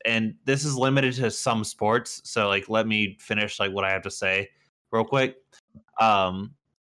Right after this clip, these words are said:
I, I feel like it, so, like, for some sports, um, there is a good enough alternative to college. At, so, like, let's take the basketball, for example. I'll get to football later, but for basketball, it's like,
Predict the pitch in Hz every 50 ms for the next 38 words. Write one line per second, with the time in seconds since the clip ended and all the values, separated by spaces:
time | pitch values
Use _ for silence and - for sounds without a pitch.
0 | _ _ _ _ _ _ _ _ _ _ - 117 131 139 139 - 120 120 113 -
1 | - - - 165 175 185 170 151 147 147 147 143 143 143 - - - 123 127 -
2 | - - - - 147 135 127 127 123 - 123 117 - - - 156 160 165 165 147
3 | - - - 120 127 139 156 143 - - - _ _ _ _ _ _ _ _ _
4 | _ _ _ _ _ - - 113 113 107 101 95 90 90 90 90 90 90 92 107
5 | - _ _ _ _ _ _ _ - - 120 113 135 135 135 135 135 120 135 139
6 | 127 - - 120 113 110 104 135 139 139 143 147 143 139 143 143 - 113 113 110
7 | - - 120 110 104 92 92 92 92 95 98 - - - - - _ _ - -
8 | - 117 110 107 107 107 104 101 101 101 104 - _ _ _ - - - 104 104
9 | 98 92 90 92 92 98 - - - - 101 104 - - - - - - 131 113
10 | 110 107 107 104 104 101 - - - 135 127 131 - 156 156 139 135 131 131 127
11 | 117 113 - - - 107 101 98 - - 98 92 92 95 90 98 92 92 90 92
12 | 92 92 95 98 123 120 135 127 113 110 - 120 110 - 104 101 98 95 95 92
13 | 90 90 90 90 - _ _ _ _ _ _ - - - 117 110 113 110 101 117
14 | 123 117 113 - - 117 101 101 95 95 98 98 98 - 113 101 98 95